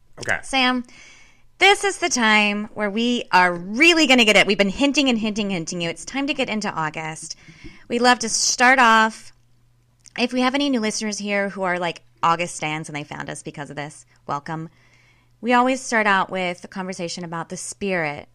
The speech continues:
Speaker 2: of the song, just like the spirit of the cocktail. What is the guiding song spirit? We're gonna break down the musical mixology of it all, and then we will get into the lyrics and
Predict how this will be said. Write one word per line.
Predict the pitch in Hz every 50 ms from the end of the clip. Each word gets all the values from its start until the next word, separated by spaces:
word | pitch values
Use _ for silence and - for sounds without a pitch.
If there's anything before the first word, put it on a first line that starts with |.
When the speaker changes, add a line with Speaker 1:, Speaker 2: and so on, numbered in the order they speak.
| _ _ _ -
Speaker 2:
of | 165 160 156 151 156 156 156 160 - - _
the | - 165
song, | - - - 160 147 143 143 147 139
just | - 151 -
like | 170 156 -
the | 160
spirit | - - 165 160 156 156
of | 147
the | 156
cocktail. | 151 - 151 143 - - - 156 147 143 139
What | 147 147 -
is | - -
the | - 160 156 - _ _
guiding | - 156 147 147 147 147
song | 143 - 143 139 - -
spirit? | - - 151 151 143 143 139 - _ _ _ _ _ _ _ _ _ _ _ - - -
We're | - 240 247
gonna | 247 247 247
break | - 254 247 -
down | - 247 240
the | 233 220
musical | 226 214 202 208 208 - 208
mixology | 202 196 190 - - 175 160 160 160 156 170 165 160
of | 156
it | 151 -
all, | 151 147 139 143 - - - - - - - - -
and | - 175
then | 165 160 160 156 151
we | 147 139
will | 139 135 _
get | - 262 285 277 - - _ -
into | 233 233 240 247 233 - - -
the | - - 78
lyrics | - - 180 208 240 247 247 240 240 - - -
and | - -